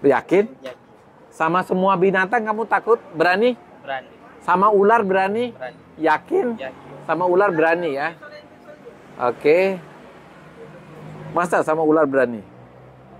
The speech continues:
Speaker 2: Maksudnya kalau lihat nggak takut.
Speaker 1: Oh, kalau lihat nggak takut ya. Oke, eh, sini, sini. Kamu duduk di situ. Nah. Siapa dia?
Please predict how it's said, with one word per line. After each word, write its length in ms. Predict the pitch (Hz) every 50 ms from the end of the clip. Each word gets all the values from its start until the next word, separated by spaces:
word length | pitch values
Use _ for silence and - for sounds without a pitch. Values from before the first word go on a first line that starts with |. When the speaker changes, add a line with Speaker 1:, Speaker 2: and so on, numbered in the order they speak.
| - - -
Speaker 2:
Maksudnya 640 | - - - - - 180 185 180 165 151 143 - - - - - - - -
kalau 240 | 147 143 143 143 143
lihat 240 | 151 170 170 156
nggak 220 | 170 151 127 120 -
takut. 220 | 120 120 - - - - - - - - - -
Speaker 1:
Oh, 220 | 131 139 160 160
kalau 200 | 143 143 139 135 131
lihat 160 | 139 165 170 151
nggak 200 | 131 123 113 120
takut 260 | 127 127 120 127 110 -
ya. 160 | 110 104 98 90 - - _ - _ _ - _ _ _ _ - - -
Oke, 320 | 147 143 196 196 160 - - - _ -
eh, 240 | 202 202 170 - - - _ _ _ _ _ _ _ _ _ _ _
sini, 320 | _ - 220 214 208 156 113 - _ - - - _ - - -
sini. 320 | - 180 185 165 135 104 - _ _ _ _ - - - - - - - - - 170
Kamu 160 | 180 208 226
duduk 240 | 208 202 202 208 190
di 80 | 190 190
situ. 240 | 214 202 170 135 - - - - - - - - - - - - - - - - - - - - - - -
Nah. 640 | - 127 127 123 120 117 113 110 107 107 101 95 90 85 - - - - - - - - - _ _ _ _ _ - - - - - - - - - - - - 240
Siapa 400 | - - - - 165 175 175 208
dia? 320 | 202 190 214 240 233 214